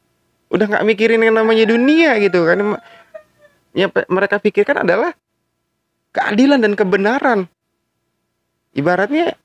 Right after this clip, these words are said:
gua, gua, gua perang nih, menuntaskan, eh, apa namanya, me-, apa, menghancurkan yang namanya kebatilan. Ketika gua gagal, ketika gua mati, kasarnya seperti itu, ya gua syuhada gitu. Insya Allah.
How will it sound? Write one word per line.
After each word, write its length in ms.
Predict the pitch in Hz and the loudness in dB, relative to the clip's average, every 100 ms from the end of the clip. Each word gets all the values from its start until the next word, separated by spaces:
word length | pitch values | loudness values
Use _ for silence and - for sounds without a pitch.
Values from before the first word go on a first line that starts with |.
| _ - | _ -6
gua, 240 | 190 330 - | -2 0 0
gua, 180 | 240 330 | 0 0
gua 200 | 294 269 320 | 2 -2 0
perang 320 | 320 359 339 | -2 -2 0
nih, 160 | 240 190 - _ _ _ _ _ _ 180 | 0 -2 -8 _ _ _ _ _ _ -6
menuntaskan, 640 | 185 185 - - 233 233 _ _ _ _ _ _ | -4 -4 -6 -4 -4 -4 _ _ _ _ _ _
eh, 120 | 170 170 | -6 -4
apa 160 | 214 240 | -2 -2
namanya, 400 | 226 226 240 196 | 0 2 0 0
me-, 400 | 185 180 175 190 | 0 0 0 -2
apa, 160 | 240 _ _ _ _ _ _ _ _ _ _ _ - | -4 _ _ _ _ _ _ _ _ _ _ _ -10
menghancurkan 560 | 156 - 190 208 254 | -6 -4 0 0 2
yang 160 | 226 185 | 0 0
namanya 160 | 208 226 | 0 0
kebatilan. 560 | 170 170 165 233 226 | 0 -2 0 0 0
Ketika 320 | 165 - - | -2 -4 -2
gua 160 | 143 151 | 0 0
gagal, 640 | 135 110 104 123 220 269 - | 0 -2 -2 0 0 0 -4
ketika 180 | - 139 135 | -4 -2 0
gua 160 | 143 | 0
mati, 400 | 127 110 95 - | 0 -2 -4 -6
kasarnya 400 | - 180 147 165 | -6 -4 -4 -4
seperti 480 | 220 180 156 143 156 | -2 -4 -2 0 0
itu, 160 | 214 320 | -2 -2
ya 80 | |
gua 160 | 160 220 | 0 0
syuhada 480 | 190 151 139 226 233 147 | -2 -6 -4 -2 -2 -2
gitu. 240 | 143 - _ _ _ | -6 -10 _ _ _
Insya 220 | - 123 226 | -6 -2 0
Allah. 240 | 349 214 | 0 -2